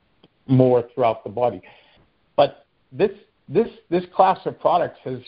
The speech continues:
proven to be incredibly safe and efficacious for, um, you know, literally, uh, hundreds of thousands of patients in the, in the last twenty years. And, uh, it, it, uh, I, I personally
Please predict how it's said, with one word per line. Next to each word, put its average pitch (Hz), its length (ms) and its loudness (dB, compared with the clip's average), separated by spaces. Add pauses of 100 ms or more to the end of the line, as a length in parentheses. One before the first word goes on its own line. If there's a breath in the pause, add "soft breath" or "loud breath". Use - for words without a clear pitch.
(220)
proven 151 320 -4
to 131 80 -4
be 135 600 0 (640)
incredibly 147 680 0
safe 123 300 -6
and 120 100 -10
efficacious 123 720 -4 (180)
for, 120 440 0 (600)
um, 113 680 0 (440)
you 127 80 -2
know, 110 280 0 (220)
literally, 127 720 0 (100)
uh, 110 260 -6
hundreds 151 380 -8
of 127 120 -14
thousands 131 460 -4
of 113 120 -14
patients 123 520 -8
in 107 140 -10
the, 107 240 -10
in 120 120 -4
the 113 60 0
last 110 340 -2
twenty 110 240 0
years. 98 280 0 (140)
And, 117 320 2
uh, 110 260 4 (840 loud breath)
it, 135 200 0
it, 131 340 -2
uh, 123 220 2 (380)
I, 131 340 2
I 180 40 -2
personally 165 540 -6